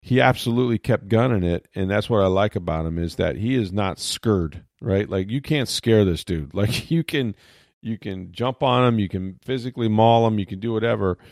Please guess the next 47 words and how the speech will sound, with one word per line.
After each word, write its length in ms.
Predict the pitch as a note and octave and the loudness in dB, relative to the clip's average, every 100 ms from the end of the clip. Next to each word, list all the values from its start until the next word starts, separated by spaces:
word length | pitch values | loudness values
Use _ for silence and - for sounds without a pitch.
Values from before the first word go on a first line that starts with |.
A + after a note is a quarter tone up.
| _ _ | _ _
He 220 | - C#3+ D#3 | -6 2 4
is 80 | |
going 160 | C3 C3+ | 4 2
to 160 | - G#2+ | 2 -4
fight 420 | - - A2+ B2+ | 0 4 4 4
you 440 | B2+ A#2+ B2 C3 - | 0 2 2 -2 -6
and 240 | G2+ F#2 | -4 -2
not 300 | F#2+ G#2 G#2+ - | 0 0 -2 -4
lose 480 | G#2 G#2+ G#2+ G2+ - | 2 4 4 0 0
that 300 | G2 E2+ - | 0 0 -4
swag. 580 | - G2+ F2 D#2 C2+ - - - _ | -2 2 2 -2 -8 -18 -20 -20 _
And, 240 | - F#2+ F#2 | -4 -2 -2
and 220 | - G2 | -2 0
that's 240 | A#2 B2+ - | 2 0 0
what's 140 | G2+ | 0
so 200 | - F#2+ | 2 0
key, 300 | - G#2+ F2+ | 0 -2 -2
is 140 | D2+ | -2
he 120 | - B2 | -4 -2
kept 300 | B2+ A2 - | 0 -2 2
firing, 460 | G#2 G#2+ G#2 G2+ | 4 4 2 2
man, 320 | G2+ G2+ G2 G2+ _ _ - | 2 2 0 -4 _ _ -6
and 140 | F#2 | 0
they 100 | G2 | 0
kept 220 | A2 A#2+ | 2 -2
getting 260 | - A2 G#2 | 0 -2 -2
chunk 320 | - G#2 G2+ | 0 0 0
plays, 400 | - G2+ G2 F#2 | 0 2 2 0
and 80 | F2+ | -2
he 120 | G2 | 0
ended 180 | A#2+ C3 | 2 2
up 100 | B2 | 2
having 300 | B2 A2 G#2+ | 4 4 4
the 80 | F#2 | 2
best 260 | G2 G2 | 2 0
passing 400 | - G2 F2+ G#2 | 0 -2 -2 -6
game 220 | G2 F#2+ F#2+ | -4 -2 -2
of 160 | F2 | -2
his 160 | F2 D#2+ | -4 -6
career, 600 | - D#2+ B2 C3 F#2 F2+ - - _ _ - | -6 -2 2 2 2 0 -6 -20 _ _ -6
uh, 380 | D#2+ D#2+ D#2 D#2 | -2 0 -2 -4
in, 200 | - F2 - | -4 -6 -4
in 160 | G2 | -6
terms 380 | E2+ F#2+ F2+ D#2+ | -2 0 0 -2
of, 180 | E2 D#2 | -2 -4
you 100 | - | -6
know, 220 | F#2 D2 | -4 -4